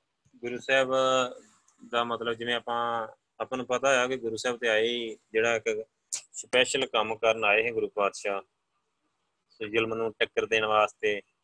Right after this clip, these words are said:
ਮਜ਼ਲੂਮਾਂ ਨੂੰ ਮਤਲਬ ਗਰੀਬਾਂ ਨੂੰ, ਮਜ਼ਲੂਮਾਂ ਨੂੰ, ਜਿਹੜੇ ਬਿਲਕੁਲ ਉਸ ਸਮੇਂ ਹੌਸਲਾ ਢਾਹ ਚੁੱਕੇ, ਉਹਨਾਂ ਨੂੰ ਹੌਸਲਾ ਦੇਣ ਹੀ ਤੇ ਆਏ ਸੀ ਗੁਰੂ ਪਾਤਸ਼ਾਹ। ਸੋ ਗੁਰੂ ਸਾਹਿਬ ਨੌ ਵਰਿਆਂ ਦੇ ਹੋਏ ਸੀ ਕਿ ਪਿਤਾ ਗੁਰੂ ਤੇਗ ਬਹਾਦਰ ਜੀ ਨੂੰ ਮਤਲਬ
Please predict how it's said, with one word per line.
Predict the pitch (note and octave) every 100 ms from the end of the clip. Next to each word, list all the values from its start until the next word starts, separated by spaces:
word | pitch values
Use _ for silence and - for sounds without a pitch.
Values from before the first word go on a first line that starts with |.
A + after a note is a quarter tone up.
| _ _ _ _ _ -
ਮਜ਼ਲੂਮਾਂ | G#2 A2 A2 G#2+ G#2+
ਨੂੰ | G#2+ G#2+ G#2+ G#2 - - _ -
ਮਤਲਬ | G#2+ G#2 G2+
ਗਰੀਬਾਂ | G2+ G2 G2+
ਨੂੰ, | G2+ G2+
ਮਜ਼ਲੂਮਾਂ | G2+ G#2 G2+ G2+ G2+
ਨੂੰ, | G2+ G2+
ਜਿਹੜੇ | G2+ G2 G#2 G#2 G#2 F#2+ _ _ _ _ _ -
ਬਿਲਕੁਲ | A2 G#2+ A2+
ਉਸ | A2 -
ਸਮੇਂ | G#2+ G#2+
ਹੌਸਲਾ | G#2+ A2 G#2
ਢਾਹ | G2+ A#2+
ਚੁੱਕੇ, | A2+ - G#2+
ਉਹਨਾਂ | G#2+ A2
ਨੂੰ | A2+
ਹੌਸਲਾ | A2+ G2+
ਦੇਣ | F#2+ G#2 A2+
ਹੀ |
ਤੇ | A2
ਆਏ | F#2+ G2+
ਸੀ |
ਗੁਰੂ | G#2+ G2+
ਪਾਤਸ਼ਾਹ। | F#2+ F#2 - - - _ _ _ _ _ _ _ _ _ _
ਸੋ | - B2 A#2+ A#2+ -
ਗੁਰੂ | B2 B2
ਸਾਹਿਬ | - C3+ C3+ C3+ C3 C#3
ਨੌ | A#2 A#2
ਵਰਿਆਂ | A#2 C3 C#3
ਦੇ | C#3+
ਹੋਏ | C#3+ B2+ A#2
ਸੀ | B2
ਕਿ | B2+
ਪਿਤਾ | A#2+ A#2+ A#2
ਗੁਰੂ | A2+ A2+
ਤੇਗ | A#2 A2
ਬਹਾਦਰ | G#2+ A#2+ A#2 A2
ਜੀ | G2+ G#2+
ਨੂੰ | G#2+
ਮਤਲਬ | G#2 G2+ G#2+